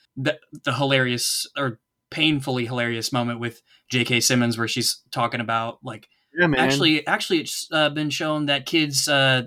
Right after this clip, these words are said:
Speaker 1: are, do better in school after these trying moments." Like,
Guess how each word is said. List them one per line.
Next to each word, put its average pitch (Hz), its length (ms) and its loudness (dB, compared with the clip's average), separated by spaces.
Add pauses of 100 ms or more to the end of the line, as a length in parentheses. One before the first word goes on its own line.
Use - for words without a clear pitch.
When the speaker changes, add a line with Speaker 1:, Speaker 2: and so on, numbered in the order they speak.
Speaker 1:
are, 139 180 4
do 143 180 0
better 170 520 4
in 143 180 0
school 127 460 -2
after 131 240 -2
these 123 340 -2 (240)
trying 131 400 4
moments." 123 460 0
Like, 123 240 -6